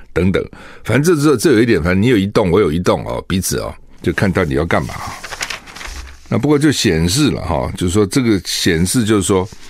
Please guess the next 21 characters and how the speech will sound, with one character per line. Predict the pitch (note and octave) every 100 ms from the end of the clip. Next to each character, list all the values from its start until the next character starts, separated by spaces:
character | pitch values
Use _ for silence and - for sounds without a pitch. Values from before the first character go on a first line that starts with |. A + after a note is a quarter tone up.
| - - -
老 | - - - A2+
美 | B2+ D#2
一 | -
直 | G#2+
想 | G2 F2+
把 | D#2
台 | -
湾 | E2+
变 | F2+ F#2
成 | D#2
一 | E2
个 | D#2+
火 | - D#2
药 | F#2
库， | D2+ F2 - - - - - -
他 | - A#2
不 | D#3+
是 | C3
只 | G2+ A#2
有 |
把 | A2